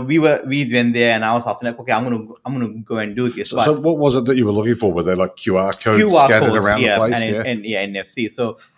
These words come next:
Speaker 1: I was looking for all of it, but I seen them, but then you get to talk to people and you forget about it. Like, "Oh my God, I'm supposed to go and scan it," and you move to someone else, and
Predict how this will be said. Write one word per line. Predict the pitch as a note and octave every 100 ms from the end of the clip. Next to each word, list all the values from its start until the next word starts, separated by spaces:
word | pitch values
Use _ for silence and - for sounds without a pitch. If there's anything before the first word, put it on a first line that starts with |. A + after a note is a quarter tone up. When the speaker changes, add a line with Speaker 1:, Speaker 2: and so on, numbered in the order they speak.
| -
Speaker 1:
I |
was | D#3+ E3
looking | D3 C#3+
for | C3 B2
all | C#3
of | C#3
it, | C3
but | B2 -
I | B2
seen | - F3+ F#3+
them, | G#3 A3 F#3+
but | C#3 C3
then | D3+ D3+ D3 - _ -
you | C#3+
get | D3
to | B2+
talk | C#3+ C3
to | C3+
people | G#3+ B3+ F#3+
and | C#3+
you | D3+
forget | C#3+ D#3 F#3
about | F3 B2+ B2
it. | C3+
Like, | C3 C3+
"Oh | E3
my | C#3+
God, | D3
I'm | C3
supposed | B2+ C3 C#3
to |
go | A#2+
and | B2
scan | - F3 F#3+
it," | D#3
and | C#3
you | C#3
move | C3 C3+
to |
someone | B2+ A#2+ A#2
else, | F#3+ F#3 F#3 F3+
and | G#2+